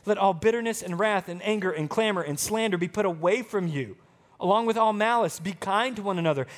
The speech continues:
tenderhearted, forgiving one another, as God in Christ Jesus forgave you." The Apostle Paul here is saying, "Do not live like the world. Put off, put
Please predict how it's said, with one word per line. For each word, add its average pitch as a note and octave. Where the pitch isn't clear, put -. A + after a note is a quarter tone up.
tenderhearted, A#3+
forgiving A3
one F#3+
another, D3+
as C#3+
God F#3
in E3+
Christ E3+
Jesus D#3+
forgave D#3
you." E3
The D#3+
Apostle F#3
Paul F3
here F3
is E3
saying, D#3
"Do F#3
not D4+
live F#3
like D3+
the D#3
world. C3+
Put G3+
off, A3
put F#3+